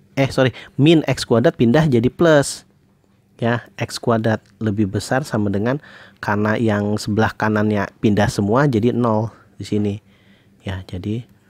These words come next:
nol. Ya udah nih, X kuadrat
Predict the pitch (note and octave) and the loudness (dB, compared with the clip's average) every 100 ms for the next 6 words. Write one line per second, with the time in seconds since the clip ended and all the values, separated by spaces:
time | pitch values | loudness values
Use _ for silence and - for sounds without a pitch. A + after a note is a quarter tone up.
0 | _ _ - F#2 F2 - _ - - _ | _ _ -12 -10 -10 -14 _ -20 -20 _
1 | - - - _ G#2+ G#2 B2+ D3 - _ | -20 -20 -20 _ 0 2 2 2 -2 _
2 | _ _ _ _ _ _ _ _ - A2+ | _ _ _ _ _ _ _ _ -4 -2
3 | - - G#2+ G2 B2+ - | 0 2 0 2 0 -2